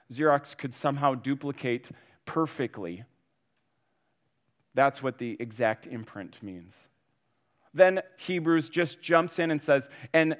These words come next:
Jesus, God's Son, is greater than the angels and all the messages they gave." And so he gives this warning, like, you should pay attention to God's greatest messenger. That's Jesus.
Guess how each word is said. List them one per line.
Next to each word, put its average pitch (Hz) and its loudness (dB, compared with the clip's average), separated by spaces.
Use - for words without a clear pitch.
Jesus, 170 -4
God's 151 6
Son, 156 0
is 156 -4
greater 151 2
than 143 4
the 143 2
angels 143 -2
and 139 -2
all 160 8
the 165 0
messages 143 -2
they 180 2
gave." 101 -8
And 147 -4
so 165 2
he 151 2
gives 131 0
this 127 -10
warning, 143 -2
like, 113 0
you 127 -8
should 151 -10
pay 151 -6
attention 147 -6
to 123 -14
God's 123 2
greatest 147 -4
messenger. 98 -8
That's 131 -4
Jesus. - -14